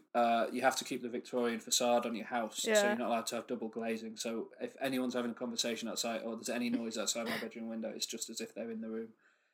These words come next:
Speaker 1: Anyway.
Speaker 2: What a facade.
Speaker 1: The cast is really good. It's got Tom Hanks, uh, Halle Berry,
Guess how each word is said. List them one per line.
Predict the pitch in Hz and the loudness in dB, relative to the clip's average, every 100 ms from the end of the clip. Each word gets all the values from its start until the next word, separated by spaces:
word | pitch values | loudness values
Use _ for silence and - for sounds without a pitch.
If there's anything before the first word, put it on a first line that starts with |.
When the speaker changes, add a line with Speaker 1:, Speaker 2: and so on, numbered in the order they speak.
| _ _ | _ _
Speaker 1:
Anyway. | 311 277 220 | 4 6 8
Speaker 2:
What | 294 277 | 8 8
a | |
facade. | - 175 - - 190 175 170 180 - _ _ _ _ _ _ - - | 4 0 2 8 8 8 4 0 -10 _ _ _ _ _ _ -10 0
Speaker 1:
The | 151 | 2
cast | - 202 202 170 | 10 10 12 8
is | 143 | 6
really | 143 139 | 4 4
good. | - | 4
It's | - | 4
got | 127 - | 4 0
Tom | - - 196 185 | -2 4 6 6
Hanks, | 160 143 143 139 - - - _ _ _ _ _ - | 4 2 2 0 -4 -6 -6 _ _ _ _ _ 4
uh, | 127 120 120 - | 8 8 6 6
Halle | 147 143 | 6 6
Berry, | 135 131 123 123 123 120 110 | 6 8 8 8 6 4 2